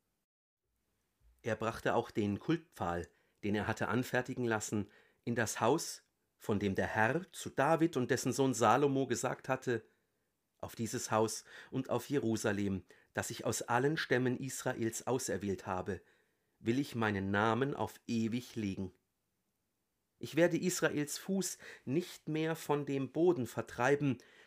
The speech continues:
den ich ihren Vätern gegeben habe, wenn sie nur alles befolgen, was ich ihnen geboten habe, und die ganze Weisung einhalten, die ihnen mein Knecht Mose gegeben hat.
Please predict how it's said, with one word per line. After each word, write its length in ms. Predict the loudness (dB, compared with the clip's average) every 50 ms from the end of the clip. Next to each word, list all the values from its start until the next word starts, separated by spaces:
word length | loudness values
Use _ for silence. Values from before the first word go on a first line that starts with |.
| _ _
den 140 | 0 2 2
ich 160 | 2 0 -4
ihren 320 | 0 2 2 2 2 0 -2
Vätern 460 | -2 0 0 0 0 0 -2 -2 -2
gegeben 500 | -2 -4 -2 0 0 0 0 0 0 0
habe, 400 | 2 2 2 2 2 0 -2 -4 -8 -16 -20 -20 -20 _ _
wenn 220 | -4 0 2 2 2
sie 120 | 2 2
nur 220 | 4 4 4 4 4
alles 280 | 4 4 4 2 0 -2
befolgen, 640 | -4 -6 -2 2 4 6 6 6 4 2 2 2
was 160 | 2 0 0 -4
ich 120 | -2 2
ihnen 220 | 4 4 4 4
geboten 520 | 4 2 4 6 6 6 6 4 2 0 0
habe, 400 | 2 2 4 4 4 2 2 0 -6 _ _ _ _ _ _ _
und 140 | -6 -6 -4
die 80 | 0
ganze 400 | 2 4 4 4 4 2 2 4
Weisung 400 | 4 4 2 2 2 0 0 0
einhalten, 680 | 0 2 2 2 2 4 4 4 4 4 2 0 -2 -2 -4 -10 -14 -16 -10 _ -6
die 100 | -4 -2
ihnen 360 | 2 4 6 6 6 6 4
mein 200 | 4 2 2 0
Knecht 340 | -2 -4 -4 -4 -4 -2 2
Mose 440 | 4 6 8 8 8 6 4 0
gegeben 480 | -2 -2 -2 0 0 0 0 0 -2 -2
hat. 240 | -4 -6 -10 -14